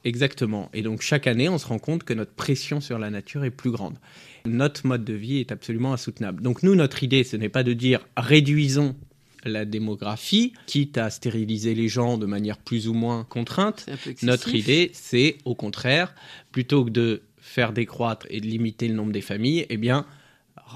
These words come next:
Speaker 1: changer nos modes de vie, s-, les simplifier, aller vers la sobriété. Nous, on parle même de décroissance, donc effectivement, casser le mythe de la croissance illimitée, l'idée que plus on produira, plus on consommera, plus on sera heureux,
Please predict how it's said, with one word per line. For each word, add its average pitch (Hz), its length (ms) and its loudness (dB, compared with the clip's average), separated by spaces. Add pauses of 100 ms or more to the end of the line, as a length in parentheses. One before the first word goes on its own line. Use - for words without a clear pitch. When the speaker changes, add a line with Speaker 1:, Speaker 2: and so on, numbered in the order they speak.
Speaker 1:
changer 147 440 2
nos 127 100 4
modes 104 180 0
de 101 100 -2
vie, 120 340 0
s-, - 280 -10 (100)
les 123 200 0
simplifier, 120 840 -2
aller 120 200 0
vers 107 160 -2
la 113 80 -6
sobriété. 113 680 2
Nous, 139 140 0
on 104 100 -6
parle 101 200 -4
même 107 220 -2
de 95 80 -8
décroissance, 123 720 0
donc 107 240 -10
effectivement, - 520 -6 (520)
casser 143 540 2 (200)
le 107 140 -4
mythe 127 480 0 (160)
de 117 140 -2
la 113 140 -2
croissance 117 560 -4
illimitée, 110 600 2 (200)
l'idée 117 320 4
que 110 280 -2 (300)
plus 151 180 8
on 139 140 10
produira, 127 720 4
plus 147 140 2
on 135 100 6
consommera, 117 640 -2
plus 139 140 -2
on 120 80 2
sera 101 240 -4
heureux, 123 340 2